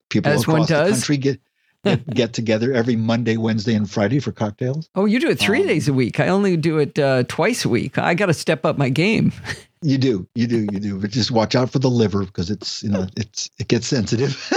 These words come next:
Speaker 1: <laughs>
Speaker 2: Well, I think we've just all given up on weight gain, what our hair looks like, and drinking. I mean, we gotta, you gotta give us something, Doug.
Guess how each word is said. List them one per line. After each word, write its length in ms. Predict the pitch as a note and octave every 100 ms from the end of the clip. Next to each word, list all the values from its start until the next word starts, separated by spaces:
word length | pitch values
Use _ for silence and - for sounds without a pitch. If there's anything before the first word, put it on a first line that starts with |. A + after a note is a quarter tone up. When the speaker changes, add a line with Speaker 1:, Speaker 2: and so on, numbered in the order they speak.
| -
Speaker 1:
<laughs> 60 |
Speaker 2:
Well, 160 | - F3+
I 120 | F3+
think 200 | - A#3+
we've 140 | A3+ F#3+
just 240 | G3 -
all 160 | E3 D#3+
given 300 | D#3 D3 D3+
up 180 | D3+
on 200 | C#3 C3+
weight 280 | C#3+ E3+ F#3
gain, 440 | C#3 D#3+ D#3 D3+ D3+
what 180 | D#3 D3+
our 120 | D3
hair 260 | D3 D3+ D3+
looks 300 | D3 C#3+ -
like, 320 | C#3+ C#3+ -
and 140 | D3 C3
drinking. 540 | C#3 C3+ A#2 G2+ - -
I 60 | E3
mean, 160 | E3
we 100 | E3
gotta, 300 | F#3 F#3+ E3+ D3
you 120 | E3
gotta 200 | G3+ F#3+
give 160 | E3 D3
us 120 | C#3+
something, 420 | D#3 C#3+ - -
Doug. 320 | C3+ - -